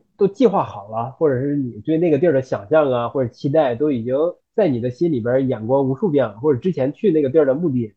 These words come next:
也跟这次差不多，所以就没什么变化，或没什么感觉，没什么跟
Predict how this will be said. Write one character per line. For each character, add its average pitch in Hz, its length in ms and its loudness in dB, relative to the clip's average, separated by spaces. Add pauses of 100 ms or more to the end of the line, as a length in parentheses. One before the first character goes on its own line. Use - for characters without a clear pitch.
(100)
也 113 180 -6
跟 147 160 0
这 170 140 4
次 143 160 0
差 143 160 -2
不 113 80 -8
多， 135 240 2 (400)
所 247 80 6
以 226 60 6
就 247 80 6
没 208 100 8
什 202 100 2
么 175 80 4
变 165 220 4
化， 135 140 0
或 147 100 0
没 151 140 0
什 165 80 -6
么 139 100 -2
感 107 240 -6
觉， 110 60 -16 (260)
没 131 100 -2
什 131 120 -6
么 120 100 -2 (220)
跟 135 280 0